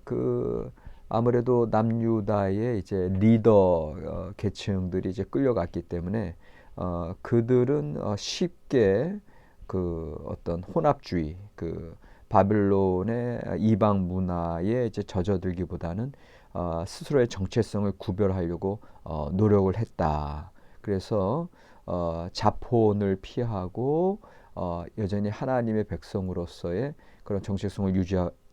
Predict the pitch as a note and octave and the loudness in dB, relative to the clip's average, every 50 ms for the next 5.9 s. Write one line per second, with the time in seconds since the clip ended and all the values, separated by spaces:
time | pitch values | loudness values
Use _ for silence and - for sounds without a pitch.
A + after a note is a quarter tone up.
0 | - - - G#2 F#2+ - - G2+ - - F#2+ F#2+ F#2+ F#2 F#2 F#2 G2 F#2 F#2 F2+ | -20 -10 -6 -6 -4 0 -2 -2 0 0 0 0 0 0 0 0 0 0 0 -2
1 | F2+ E2+ E2+ - E2+ F2 F#2+ F2+ F2+ F2+ F#2 F#2 F#2 - A2 A2+ A2 G2+ F#2 F2+ | -4 -6 -6 -8 -8 -6 -4 -4 -2 -2 -2 -4 -4 -6 -8 -8 -4 -2 -2 -2
2 | - - G2 F2+ E2+ D#2 - - D2+ - - F#2+ F2+ F#2 E2+ D#2+ E2+ E2 D#2+ A2 | -2 -2 -2 -2 -2 -2 -4 -8 -8 -4 -4 -2 -2 -2 -2 0 -2 -2 0 -2
3 | C3 D3 - - - - - - - - C#3+ C3+ C3+ B2+ A#2 A#2 A#2+ B2 A#2+ A#2 | -4 -4 -6 -12 -16 -16 -16 -14 -2 2 6 6 6 6 6 6 6 6 6 4
4 | G#2+ - - A#2 A#2 A2+ A#2 A#2+ A2+ B2+ A#2 A#2+ A#2+ A2+ G#2+ G2 F#2+ A#2 C#3 E3 | 2 2 4 2 4 4 2 0 0 0 0 0 0 0 0 -2 0 0 0 0
5 | E3+ F#3 - - - - - - - - G2+ G2 F#2+ G2 F#2+ F2+ G2+ F#2 | -2 -4 -8 -14 -20 -20 -20 -18 -4 0 2 4 6 6 6 6 4 2